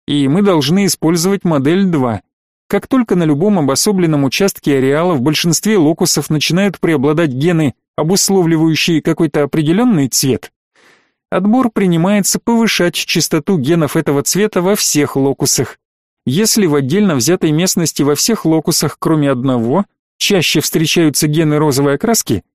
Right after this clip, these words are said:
то не вписывающийся в общую картину локус с преобладанием генов голубой окраски быстро будет приведён отбором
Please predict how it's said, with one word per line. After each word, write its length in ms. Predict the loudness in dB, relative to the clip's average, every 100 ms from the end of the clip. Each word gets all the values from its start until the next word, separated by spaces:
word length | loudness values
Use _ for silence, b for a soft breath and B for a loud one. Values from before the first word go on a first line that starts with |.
| _ _ _
то 120 | 0
не 140 | 2 2
вписывающийся 840 | 0 -2 0 0 0 0 0 0
в 60 | 0
общую 300 | 0 0 -2
картину 480 | -2 -4 -2 0 0
локус 420 | 0 -2 -4 -6 -8
с 120 | -4
преобладанием 680 | 0 0 2 2 0 0 0
генов 300 | 0 0 0
голубой 380 | 0 0 0 -2
окраски 500 | -2 -4 -4 -6 -6 _ _ -6
быстро 480 | 0 2 0 0 0
будет 340 | 0 0 -2
приведён 440 | -2 -2 0 0 0
отбором 460 | 0 0 2 0